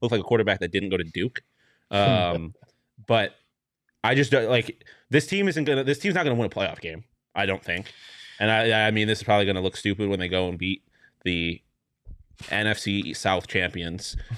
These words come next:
Speaker 1: for some reason, because the N F C
Speaker 2: The
Speaker 1: South still
Speaker 2: Buccaneers.
Speaker 1: gets a playoff team, the Falcons. Um, but yeah, I mean, Saint Francis High School in Athol Springs, New York, just produces legends.
Speaker 2: Is Drew Lock in our chat right now?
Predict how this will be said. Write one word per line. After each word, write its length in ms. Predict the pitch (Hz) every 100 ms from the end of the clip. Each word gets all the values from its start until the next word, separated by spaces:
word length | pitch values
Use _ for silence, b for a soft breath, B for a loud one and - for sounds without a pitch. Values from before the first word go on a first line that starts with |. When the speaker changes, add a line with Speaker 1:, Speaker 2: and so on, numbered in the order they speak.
| -
Speaker 1:
for 80 | -
some 220 | 92 87
reason, 300 | 82 82 85
because 380 | 82 80 82 - -
the 80 | -
N 60 |
F 80 | 87
C 80 | 95
Speaker 2:
The 20 |
Speaker 1:
South 160 | 92 -
still 100 | 95
Speaker 2:
Buccaneers. 140 | -
Speaker 1:
gets 100 | 110
a 40 | -
playoff 320 | - 85 85
team, 180 | - 87 92
the 100 | 85
Falcons. 480 | 87 82 85 - B B B -
Um, 580 | 104 98 92 87 87 87 - B B B B
but 260 | - 101 - _ _ _ _ -
yeah, 280 | 151 196 120 - -
I 60 |
mean, 320 | 117 127 117 - _ _ _ _
Saint 220 | - 120
Francis 300 | 127 139 139
High 160 | 117 117
School 300 | 123 143 135
in 40 |
Athol 300 | 113 113 127
Springs, 340 | 117 - 120 117
New 100 | 117
York, 360 | 101 104 131
just 240 | - 95 -
produces 720 | 98 90 101 104 95 - - _ -
legends. 500 | 92 98 135 165 -
Speaker 2:
Is 100 | 127
Drew 260 | 110 160 214
Lock 340 | 110 - 143
in 100 | 131
our 100 | 117
chat 320 | - 90 85
right 160 | 117 135
now? 320 | 143 156 160